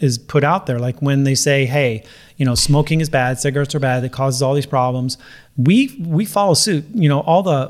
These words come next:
all the, uh, uh,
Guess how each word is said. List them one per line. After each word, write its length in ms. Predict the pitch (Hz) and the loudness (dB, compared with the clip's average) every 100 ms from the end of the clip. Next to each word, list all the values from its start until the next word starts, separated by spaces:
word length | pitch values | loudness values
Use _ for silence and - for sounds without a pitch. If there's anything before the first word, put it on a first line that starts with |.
| - | -2
all 160 | 165 | -2
the, 240 | 160 127 - - - - - _ - | 0 -4 -8 -20 -20 -20 -20 _ -2
uh, 380 | 127 123 - - _ _ _ - 160 - | 0 -2 -6 -12 _ _ _ -14 -10 -2
uh, 300 | 139 131 | -2 -2